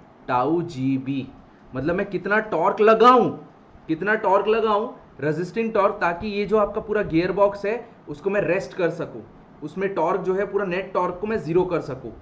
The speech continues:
ये आपको पूछ रहा है, Net torque को ज़ीरो कर सकूं, तो आपको tau G B के बारे में पूछा है।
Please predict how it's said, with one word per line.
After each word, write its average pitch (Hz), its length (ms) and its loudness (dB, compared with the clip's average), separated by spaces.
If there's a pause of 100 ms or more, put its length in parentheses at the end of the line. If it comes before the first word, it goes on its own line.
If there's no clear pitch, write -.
(140)
ये 170 140 0
आपको 160 260 -4
पूछ 131 300 -10
रहा 101 100 -10
है, - 60 -20 (600)
Net 165 240 -4
torque 135 240 -2
को 180 80 -2
ज़ीरो 139 240 -4
कर 131 140 -6
सकूं, 110 240 -14
तो 135 100 -10
आपको 135 200 -10 (120)
tau 143 240 -2
G 131 120 -2
B 123 120 -8
के 143 80 -4
बारे 117 220 -6
में 170 200 -8
पूछा - 220 -14
है। - 60 -16